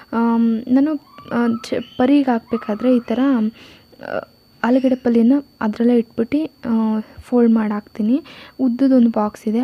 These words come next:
ಅದರೊಳಗೆ ಹಾಕ್ಬಿಡ್ತೀನಿ, ಫೋಮ್ ಕಟ್ ಮಾಡೋದಿಲ್ಲ. ಆ, ಪ್ಲಾಸ್ಟಿಕ್ ಬಾಕ್ಸ್, ಬಾಕ್ಸ್ ನಾನು ಯೂಸ್ ಮಾಡೋದಿಲ್ಲ ಜಾಸ್ತಿ. ಆ, ಈ ಥರ ಏನೋ ಜಾಸ್ತಿ ಚಟ್ನಿ, ಆಲೂಗಡ್ಡೆ ಪಲ್ಯ,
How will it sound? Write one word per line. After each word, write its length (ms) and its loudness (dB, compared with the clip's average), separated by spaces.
ಅದರೊಳಗೆ 420 -2
ಹಾಕ್ಬಿಡ್ತೀನಿ, 640 -2
ಫೋಮ್ 460 -4
ಕಟ್ 340 -6
ಮಾಡೋದಿಲ್ಲ. 440 -4
ಆ, 60 0
ಪ್ಲಾಸ್ಟಿಕ್ 500 -4
ಬಾಕ್ಸ್, 380 -2
ಬಾಕ್ಸ್ 340 -2
ನಾನು 200 6
ಯೂಸ್ 360 2
ಮಾಡೋದಿಲ್ಲ 420 -2
ಜಾಸ್ತಿ. 540 -2
ಆ, 180 2
ಈ 60 4
ಥರ 160 -2
ಏನೋ 260 2
ಜಾಸ್ತಿ 420 -4
ಚಟ್ನಿ, 640 0
ಆಲೂಗಡ್ಡೆ 440 0
ಪಲ್ಯ, 420 -2